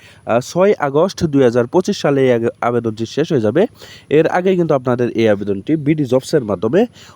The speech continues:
অনলাইনের মাধ্যমে এই আবেদনটি আপনাদের, আহ, করে নিতে হবে। ঠিক আছে? প্রিয় দর্শক, দেখতে পাচ্ছেন এখানে, এখানে কতজন লোক নিবে তা কিন্তু এখানে উল্লেখ করানো হয়নি।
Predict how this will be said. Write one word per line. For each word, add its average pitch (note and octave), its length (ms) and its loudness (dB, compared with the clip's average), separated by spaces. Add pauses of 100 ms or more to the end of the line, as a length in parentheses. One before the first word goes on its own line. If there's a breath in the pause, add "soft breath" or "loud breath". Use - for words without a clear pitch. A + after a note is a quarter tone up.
অনলাইনের D3+ 380 2
মাধ্যমে C3 400 0
এই A#2+ 80 4
আবেদনটি A2 340 0
আপনাদের, A2 380 0 (340 loud breath)
আহ, G2 320 0
করে F#3+ 280 2
নিতে F#3+ 240 2
হবে। F2 280 0 (380)
ঠিক E3 120 -4
আছে? G3 260 0 (360 soft breath)
প্রিয় G#3 200 2
দর্শক, F3 380 0
দেখতে E3 280 -4
পাচ্ছেন C#3 300 -4
এখানে, C#3 260 -4
এখানে C3 420 -4
কতজন D#3+ 420 0
লোক D3+ 240 -4
নিবে C3+ 260 -2 (420 loud breath)
তা C#3 100 0
কিন্তু C#3+ 240 -2
এখানে C3 480 0
উল্লেখ B2 300 0
করানো A2 500 0
হয়নি। G2 440 -4